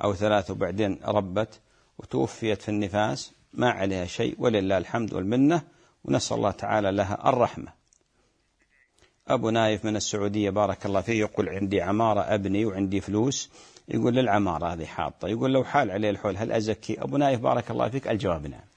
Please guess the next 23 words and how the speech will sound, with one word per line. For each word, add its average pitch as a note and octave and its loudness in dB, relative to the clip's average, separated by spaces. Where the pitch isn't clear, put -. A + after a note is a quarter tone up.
أي A#2 2
إنسان G2+ -2
عنده A#2+ 2
مبلغ A2 4
مالي D#2+ 0
رصده G2 4
لبناء G#2 2
أو G2+ -2
لزواج G2+ 4
أو A2 -6
لشراء G#2+ -2
سيارة G#2 0
أو A#2 -2
لشيء، G#2+ 0
وهذا C3+ 0
المال A#2+ 0
حال C3+ -2
عليه A#2 2
الحول G#2 0
وهو G2 -2
قد A2 -2
بلغ B2+ 4
النصاب، A2 0